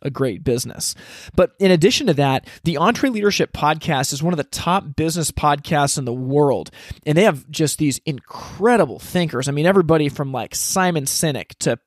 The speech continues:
Patrick Lencioni to Seth Godin, all of these business and marketing and leadership thought leaders are on this podcast. And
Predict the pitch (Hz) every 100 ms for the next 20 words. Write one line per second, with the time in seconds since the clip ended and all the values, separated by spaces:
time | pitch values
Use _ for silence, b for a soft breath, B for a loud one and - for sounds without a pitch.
0 | - - 170 180 160 151 156 - 139 139
1 | 139 110 - B B 139 - - 180 175
2 | 151 139 147 151 131 - _ - 190 208
3 | 175 127 135 127 - 180 190 156 131 -
4 | 123 131 147 160 170 151 127 120 131 131
5 | 139 156 175 165 - 127 - b b -
6 | - 170 147 143 - 139 131 151 165 131
7 | 120 - B B - 147 165 185 156 -
8 | - 185 202 143 113 - 151 143